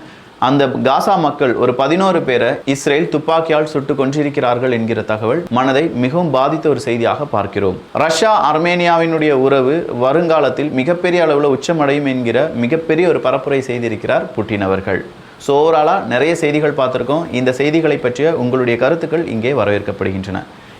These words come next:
கிட்ஸ்பிஸ்ட்ரி டாட் காமில் புதுசு புதுசா ஏகப்பட்ட ப்ராடக்ட் இன்ட்ரடியூஸ் பண்ணியிருக்கோம். ஸ்டாக் அவுட் ஆகிறதுக்கு முன்னாடி வேணுங்கிறவங்க செக் பண்ணிக்கோங்க.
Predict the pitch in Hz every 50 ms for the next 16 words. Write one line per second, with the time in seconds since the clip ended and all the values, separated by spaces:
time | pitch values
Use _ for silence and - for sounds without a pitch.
0 | - - 135 - - 165 165 160 - 170 143 135 127 123 - 131 120 110 117 139
1 | 165 - - 147 139 160 165 175 151 147 131 117 117 151 160 147 117 113 127 143
2 | 156 165 - 165 165 147 139 123 - 131 131 135 135 135 139 127 120 120 131 135
3 | 131 - - 117 110 107 104 101 135 185 220 214 - - - - - - - -
4 | 139 135 151 - 160 151 - 135 127 127 127 127 123 120 117 113 113 113 117 117
5 | 123 147 165 139 127 131 139 131 120 113 110 110 113 127 156 160 - 123 120 -
6 | - 120 113 101 107 101 113